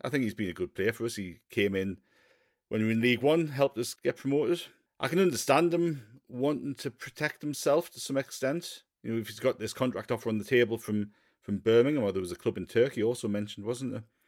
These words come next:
And, you know, he'll be thinking, "Well, I'm out of contract here in the summer. If I get injured today, that's gonna be those moves off." So I can kind of understand it from that perspective. I think there's probably better ways of going about it.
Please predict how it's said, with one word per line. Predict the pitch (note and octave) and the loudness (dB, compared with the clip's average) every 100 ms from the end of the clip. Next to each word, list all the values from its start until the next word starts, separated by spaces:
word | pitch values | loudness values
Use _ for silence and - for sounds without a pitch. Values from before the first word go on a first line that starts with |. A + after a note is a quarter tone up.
| - _ _ _ | -20 _ _ _
And, | G#2 A2+ A2 G#2 | 2 2 2 0
you | - G#2+ | -2 0
know, | |
he'll | G2+ C3+ A2+ | 2 2 2
be | G#2 G#2 | -2 -2
thinking, | B2+ A2+ | 0 0
"Well, | G2+ G2+ | 0 2
I'm | |
out | B2 C#3 | 4 2
of | |
contract | G#2+ A#2+ A#2 A2 | 0 0 0 0
here | B2+ A2+ | 0 0
in | |
the | G2+ | 0
summer. | - G#2+ G#2+ G#2+ _ _ _ _ _ _ _ - _ _ _ | -2 -2 -2 -6 _ _ _ _ _ _ _ -20 _ _ _
If | - | 0
I | G#2+ | 4
get | A2+ | 6
injured | A#2 B2+ A#2 A#2 - - _ _ _ _ | 6 4 4 2 0 -10 _ _ _ _
today, | - G#2 A#2+ B2+ B2+ A#2+ _ _ _ _ _ _ | -8 4 6 6 2 -4 _ _ _ _ _ _
that's | - A2 | -6 -4
gonna | - G#2+ | 0 0
be | |
those | G#2+ A2+ G#2 | 2 2 2
moves | G#2+ A2 F#2+ | 0 -2 4
off." | C3+ C#3+ | 2 4
So | A#2 | 2
I | |
can | A#2 | 2
kind | A#2+ F#3 | 2 2
of | B2+ | 2
understand | A2 - A#2+ D3+ | 0 2 2 2
it | |
from | - G#2 | -2 -4
that | A2 - _ | -4 -8 _
perspective. | - C3 - - E2+ - _ _ _ _ | -6 -2 -2 -6 -14 -16 _ _ _ _
I | |
think | G#2+ | -6
there's | F#2+ | -2
probably | - A2 | 0 0
better | G2+ A2+ F#2+ | 2 2 2
ways | G#2 G2+ | 0 0
of | F2 | -2
going | G#2+ G2+ | -4 -4
about | F2+ G#2 A#2+ | 0 0 0
it. | G2+ C3 | -2 -8